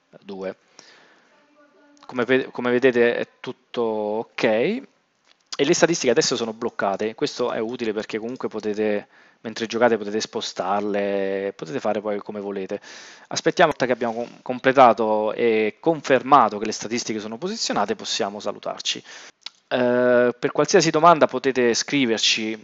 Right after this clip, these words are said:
eh, alla nost-, potete scrivere all'indirizzo Skype info punto grinderlab in assistenza, lì insomma quando è possibile vi daremo sempre una mano.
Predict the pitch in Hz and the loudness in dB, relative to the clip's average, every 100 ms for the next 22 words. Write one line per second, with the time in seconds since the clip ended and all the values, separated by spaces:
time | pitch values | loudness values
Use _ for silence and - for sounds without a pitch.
0 | _ _ _ - 101 104 107 104 101 101 | _ _ _ -8 -6 -4 -4 -2 -2 -2
1 | 101 98 104 - - 98 - 107 107 - | -4 -6 -6 -12 -16 -16 -10 -6 -6 0
2 | 117 107 110 110 113 - - 127 113 - | 0 0 -4 -6 -8 -6 -2 0 -2 -4
3 | 120 113 104 107 104 104 113 175 170 127 | -8 -6 -8 -8 -10 -10 -2 2 4 4
4 | 107 117 - - 220 156 104 - - _ | 0 -4 -4 -2 0 -2 -2 -8 -8 _
5 | 110 - - - _ - 117 110 98 _ | -16 -16 -18 -20 _ -16 -14 -14 -16 _
6 | - - _ 117 107 - 113 120 113 104 | -20 -20 _ -10 -10 -8 -8 -8 -6 -8
7 | 104 107 110 107 107 - 131 107 113 139 | -2 -2 -2 -6 -8 0 0 0 -6 -6
8 | 117 92 127 240 | -4 -6 -6 -8